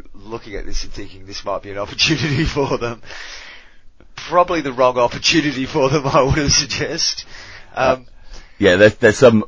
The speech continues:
Speaker 2: that are obviously very talented, and
Speaker 1: Yeah.
Speaker 2: they're in, uh, playing in their ones teams, or they're playing state, uh, state
Speaker 1: Yeah.
Speaker 2: selected sides.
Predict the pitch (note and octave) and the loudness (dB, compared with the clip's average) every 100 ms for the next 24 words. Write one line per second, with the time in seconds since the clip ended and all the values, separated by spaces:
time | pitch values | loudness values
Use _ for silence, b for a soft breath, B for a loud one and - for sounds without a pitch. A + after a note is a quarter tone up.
0 | - G#2 F#2 G2 G2 F2 E2+ F2 C#2 G2 | 6 8 8 8 8 4 -2 -4 6 8
1 | F#2+ F#2 A2 F#2 F#2+ F2+ G2+ F2+ E2 E2+ | 8 6 4 4 4 2 0 2 2 4
2 | E2+ F2+ F2 E2 D#2 - - - B1 C#2+ | 4 4 2 -2 -6 -12 -14 -4 0 0
3 | B1+ C2 F2+ F#2 E2 D#2+ - - - - | 0 0 2 2 2 -4 -8 -14 -18 -18
4 | - E2+ D#2+ G2+ A2 A2 - A#2 G#2+ G#2 | -4 0 4 6 6 4 2 2 4 4
5 | G#2 G2 F2+ D#2 F#2+ D#2 D#2 D2 - G2 | 0 -2 -2 -2 0 0 -2 -6 2 4
6 | G2+ - - - B1 D2 C#2+ - - - | 4 0 -10 -12 -8 -8 4 4 6 0
7 | - - F#2 - F2+ - - D#2+ F#2+ F2 | -4 -2 -2 0 0 0 -4 -2 2 4
8 | F#2 D2+ - | 2 -2 -12